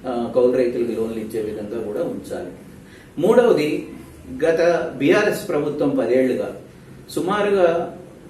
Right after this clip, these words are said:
జీరో పర్సెంట్ వడ్డీతో పంట రుణాలు ఇస్తానని చెప్పింది, కానీ ఏడు వందల యాభై కోట్ల రూపాయలు వడ్డీ రాయితీ డబ్బులు ఇప్పటికీ బ్యాంకులకు కట్టలేదు.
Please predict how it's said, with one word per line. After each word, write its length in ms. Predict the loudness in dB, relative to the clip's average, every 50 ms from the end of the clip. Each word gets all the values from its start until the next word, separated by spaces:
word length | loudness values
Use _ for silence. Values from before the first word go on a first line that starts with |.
| -10 2
జీరో 260 | 6 8 8 8 8 4
పర్సెంట్ 360 | 4 2 2 2 0 0 0
వడ్డీతో 380 | 0 0 0 0 2 2 2
పంట 240 | 2 4 2 2 2
రుణాలు 320 | 2 2 0 0 0 0 -2
ఇస్తానని 460 | 0 -2 0 0 2 2 2 2 0
చెప్పింది, 300 | 0 2 2 2 2 2
కానీ 340 | 0 -2 -2 -4 -6 -8 -8 -10 -16 -20 -20 -20 -20 -20 -12 -2 2
ఏడు 280 | 6 6 6 8 8
వందల 280 | 6 6 6 6 6 6
యాభై 260 | 6 6 2 0 -2
కోట్ల 380 | -2 2 4 6 6 6 4 2
రూపాయలు 460 | 2 2 2 4 4 4 6 4 4
వడ్డీ 260 | 4 2 2 2 0
రాయితీ 340 | 0 0 2 0 0 0 4
డబ్బులు 300 | 4 4 4 4 2 0
ఇప్పటికీ 300 | -2 -2 -4 -4 -4 -4
బ్యాంకులకు 460 | -4 -2 -4 -4 -4 -6 -6 -6 -6
కట్టలేదు. 460 | -8 -10 -10 -12 -14 -16 -16 -18 -20